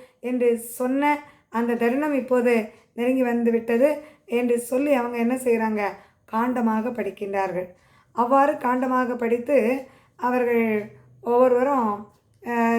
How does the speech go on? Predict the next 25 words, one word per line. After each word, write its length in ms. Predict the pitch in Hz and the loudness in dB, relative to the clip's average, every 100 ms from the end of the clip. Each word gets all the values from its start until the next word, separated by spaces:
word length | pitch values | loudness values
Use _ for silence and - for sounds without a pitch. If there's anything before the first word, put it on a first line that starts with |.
| 226 | 0
செய்தி 400 | 220 254 254 247 | 0 2 2 2
சொல்லுகின்றனர். 400 | 247 226 214 214 | -2 -4 -2 0
அதுபோல் 380 | 214 233 254 269 | 0 2 2 2
ஒவ்வொரு 380 | 294 254 254 247 | 4 4 2 2
தெய்வ 300 | 233 254 247 | 2 2 0
சக்திகளும், 580 | 254 - 220 202 190 - _ _ - _ - | -4 -6 -4 -2 -4 -8 _ _ -20 _ -4
ஆ, 360 | 226 226 226 226 | 2 4 4 2
அம்மை 200 | 233 240 | 2 0
மண்டைகாட்டாள், 760 | 226 233 233 226 233 226 226 226 - - - | 0 2 2 0 0 0 0 -4 -16 -20 -4
ஆ, 180 | 220 226 226 | 2 2 2
பார்வதியாள், 580 | 233 220 220 226 226 | 0 0 0 2 2
பகவதியாள், 680 | 226 220 226 220 226 220 226 233 - _ - | 0 -4 -2 -2 2 4 2 -2 -16 _ -8
ஆ, 400 | 220 220 220 220 | 0 4 4 4
க-, 440 | 220 226 226 220 220 | 0 -4 -4 -2 0
வள்ளி 260 | 226 233 | 0 0
தெய்வானை, 600 | 233 226 220 220 226 226 - - _ | 0 -2 0 0 -2 -4 -10 -20 _
இவங்க 260 | 247 262 254 | -2 0 2
எல்லாரும் 640 | 254 262 277 277 240 - - | 2 4 4 0 -2 -8 -10
நாங்க 240 | 240 247 240 | -6 -4 -2
முந்தைய 380 | 247 262 254 | 0 2 2
நிலையில, 560 | 240 240 254 254 269 269 | 2 0 0 2 0 0
முந்தைய 320 | 240 240 247 | 0 2 4
அவதாரங்கள்ல 580 | 240 254 254 247 247 262 | 4 2 2 0 -2 -2
இப்படி 220 | 240 233 | 0 0
இருந்தோம், 520 | 226 240 240 240 - | 0 -2 0 -2 -2